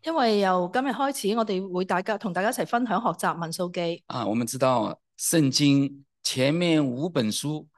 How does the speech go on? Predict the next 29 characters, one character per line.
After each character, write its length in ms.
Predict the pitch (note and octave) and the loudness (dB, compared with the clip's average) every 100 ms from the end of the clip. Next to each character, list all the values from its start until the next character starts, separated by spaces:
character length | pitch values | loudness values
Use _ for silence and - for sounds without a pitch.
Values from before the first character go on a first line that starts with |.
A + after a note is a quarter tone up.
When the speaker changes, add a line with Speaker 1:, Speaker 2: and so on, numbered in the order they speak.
| - _ - | -20 _ -4
Speaker 2:
啊， 200 | A2+ A2 | 2 2
是 540 | - C#3+ C3 B2+ G#2 _ | 0 -2 0 0 -2 _
被 160 | C#3+ C3+ | -2 -2
稱 240 | - E3 | -2 0
為 140 | B2+ | 2
是 340 | B2 - C3+ - _ - | 0 -2 -6 -8 _ -8
摩 280 | A#2 B2+ D3 | 0 2 2
西 220 | - D3+ | -2 -4
五 160 | A#2 | -6
經。 280 | F2+ B2+ C3 D3 - | -4 -4 -4 -8 -8
Speaker 1:
我 120 | C4 | -2
哋 80 | C4+ | 0
知 140 | D#4+ F4 | 2 2
道 240 | D4 B3+ | 4 4
聖 240 | B3+ C4+ | 2 0
經 180 | C4+ D#4 | -2 -2
嘅 120 | D4 | -2
頭 180 | A#3 F3 | -2 -2
五 160 | F3+ F#3 | -2 -2
本 180 | F#3+ B3 | -2 0
書 220 | - B3 | 0 0
係 120 | A3 | 0
被 120 | F#3+ | 0
稱 200 | G3 A3+ | -2 -2
為 100 | G#3 | -2
摩 180 | D#3+ F#3 | -2 -2
西 200 | G3+ G3 | -2 -4
五 180 | F#3 E3 | -6 -6
經。 240 | E3 E3 | -6 -8